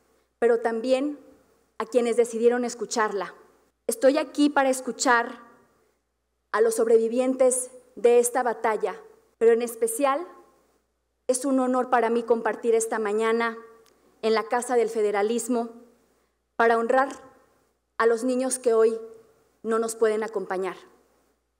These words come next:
por los cuales no llegamos a tiempo. En esta casa tan importante, para mí es un honor hacer un llamado para defender la vida de lo más importante que tenemos, que son nuestras niñas, nuestros niños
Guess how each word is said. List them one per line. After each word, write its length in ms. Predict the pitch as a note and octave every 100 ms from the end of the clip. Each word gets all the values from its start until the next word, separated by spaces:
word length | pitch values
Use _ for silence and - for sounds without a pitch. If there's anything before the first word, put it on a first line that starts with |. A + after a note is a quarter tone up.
| _ _
por 140 | - A3
los 160 | A3
cuales 260 | B3+ A#3+ A#3+
no 80 | A3
llegamos 460 | G#3+ G#3 G#3 G3
a 20 |
tiempo. 500 | G3 G3 F3+ F3 E3 - _ _ _ _ _ -
En 140 | A#3+
esta 260 | C4+ D4+ -
casa 300 | D4 C#4 C#4+
tan 200 | B3+ A#3
importante, 920 | A3+ A3+ G#3+ - A#3+ A#3 A3+ G#3+ G#3+ - - _ _ _ _ _ _ _ _ _ _ _
para 220 | A#3 A#3
mí 180 | B3+ C#4
es 180 | C4 C#4+
un 400 | C4 C4+ C4 -
honor 520 | A#3 A#3 A#3+ A#3+ A#3 - - _
hacer 280 | - C4 C4
un 120 | C#4
llamado 480 | B3+ B3 A#3 A3+ A3
para 180 | A3+ G#3+
defender 400 | A3 A3+ A3 A3
la 120 | B3
vida 260 | B3 B3 A#3+
de 80 |
lo 140 | A3+ A3
más 240 | A#3 A#3
importante 560 | B3+ A#3+ A3+ A#3 A3 A#3
que 100 | A3+
tenemos, 480 | A3 A3 G#3+ A3 A3
que 100 | A3
son 160 | A3+
nuestras 380 | A3+ A3+ A3+ G#3+
niñas, 480 | A#3+ B3+ B3+ C4 - - _ _ -
nuestros 420 | B3 B3 A#3 A3+
niños 520 | B3+ C4 B3+ C#4 -